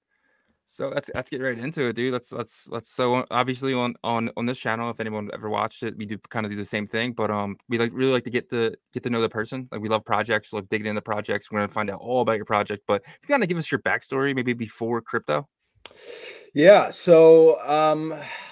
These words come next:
Speaker 2: I have, I actually still work in the music industry. I started out, uh, I don't know, with twenty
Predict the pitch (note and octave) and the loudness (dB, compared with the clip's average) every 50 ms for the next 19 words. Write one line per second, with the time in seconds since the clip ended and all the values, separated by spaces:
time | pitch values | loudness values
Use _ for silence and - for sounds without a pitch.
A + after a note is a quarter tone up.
0 | - - - C#3+ D3+ F3 F#3+ F#3+ F#3+ F#3+ F#3 F3+ D#3 D3 C#3+ C#3 D3+ D3+ D3 C#3+ | -18 -12 -6 -2 0 2 4 4 4 4 2 -2 -4 -4 -8 -6 -2 0 0 0
1 | D3 B2+ G2 G2+ C#3+ D3 C#3+ - - B2 - - - - C#3 C3+ D#3 D3+ A#2+ G2+ | 0 -2 -4 -4 -4 -4 -4 -6 -10 -14 -16 -16 -12 -6 -4 -4 -2 -2 -2 -4
2 | F#2+ G2 F#2 F2+ - G#2 F#2+ F#2 F#2 F#2 F#2 E2+ F#2+ F2 - F#2 F2+ F2 F2 - | -4 -6 -8 -8 -10 -12 -12 -10 -10 -12 -12 -12 -14 -14 -14 -12 -14 -14 -14 -12
3 | G2 F#2 F2+ F#2 F2 - - G2+ F#2+ F2+ F2+ F2+ F#2 F2+ F2+ F2 E2 - F2+ E2+ | -12 -10 -10 -10 -12 -12 -10 -10 -10 -8 -8 -8 -6 -6 -8 -8 -10 -14 -14 -14
4 | E2 D#2+ F2 F#2 F2 D#2+ D#2 D2+ D2+ D#2+ D#2 _ _ _ - D#2+ E2 D#2+ E2 E2 | -14 -12 -12 -14 -16 -16 -18 -20 -20 -20 -20 _ _ _ -20 -20 -20 -20 -20 -20
5 | D#2+ D#2+ | -20 -20